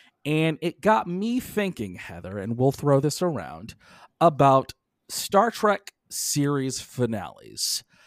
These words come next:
Uh, we always hear a lot of conversation about first episodes or favorite episodes, but I, I don't see a lot of talk about finales. Uh, and I wanted to ask you and, and any of our listeners out there at Prom Check Pod,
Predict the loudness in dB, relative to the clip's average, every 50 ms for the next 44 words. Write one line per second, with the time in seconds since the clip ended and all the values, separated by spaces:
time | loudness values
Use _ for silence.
0 | _ _ _ -2 2 6 6 6 6 4 4 4 6 6 6 6 6 4 0 -2
1 | -2 -4 -4 0 4 4 6 6 8 8 8 8 8 6 2 0 0 0 2 2
2 | 0 -2 0 0 0 0 0 -2 -4 -2 -2 -2 -2 -4 -6 -8 -12 _ _ _
3 | _ _ _ _ -20 -8 2 6 6 8 8 6 4 4 2 4 2 0 -2 2
4 | 4 6 6 8 6 6 4 2 -6 -16 -16 -6 -2 0 0 0 0 0 -4 -4
5 | -6 -8 -8 -2 0 2 2 4 4 2 2 0 -4 -10 _ _ _ _ _ _
6 | _ -6 -6 -6 -6 -6 -12 -14 _ _ _ 0 0 0 0 0 -2 2 2 2
7 | 2 2 2 0 0 0 -2 -2 0 0 0 2 2 2 0 0 -2 -6 -12 -14
8 | -8 2 2 2 2 2 0 2 4 4 2 2 -2 -12 -12 -4 -4 -2 -2 -2
9 | -4 -4 -4 -2 -2 -2 -4 -6 -6 0 0 0 0 0 -4 -4 -4 -6 _ _
10 | _ _ _ _ _ _ _ 0 2 2 2 2 2 2 4 4 4 4 2 4
11 | 4 4 4 4 0 -2 -4 -4 -4 -6 -2 0 0 0 2 0 -2 -8 -10 -10
12 | -2 2 4 4 4 4 4 2 2 2 0 0 -2 -2 -4 -4 -4 -6 -6 -2
13 | 2 6 6 6 6 6 4 4 4 0 -4 -6 -4 -4 -2 -2 -2 -2 -2 -4
14 | -4 -4 -4 -2 -2 -2 -4 -4 -6 -6 -8 -6 -2 0 0 0 0 -2 -4 -4
15 | -6 -6 _ -4 -4 -2 -2 -2 -4